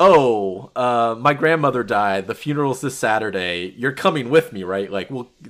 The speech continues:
he's dealing with this ghost right now. Like, like, you can't put too much on his plate. And she's, again, not understanding, which I,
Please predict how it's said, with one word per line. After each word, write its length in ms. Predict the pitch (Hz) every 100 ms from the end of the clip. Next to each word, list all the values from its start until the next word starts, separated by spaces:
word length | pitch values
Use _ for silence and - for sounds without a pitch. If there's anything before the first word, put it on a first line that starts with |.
| - _
he's 220 | - 151
dealing 340 | - 247 240
with 160 | 147 131
this 180 | 120 101
ghost 400 | 107 120 113 -
right 200 | 101 95
now. 360 | 90 80 - -
Like, 120 | 110
like, 240 | 113 104 _ _ _ _ -
you 100 | 120
can't 240 | 220 196
put 220 | - 156
too 120 | - 143
much 200 | 120 -
on 160 | 104
his 160 | 95 98
plate. 500 | - 87 78 - - _ _ _ _
And 120 | 120
she's, 280 | 117 160 -
again, 480 | - 131 180 143 117
not 240 | 123 131
understanding, 680 | 135 131 120 - 117 101 95 - - _
which 540 | 220 269 - - - - _ _ _ _ _ _ _ _ _ _ _ _ _ _ _
I, 320 | - 185 185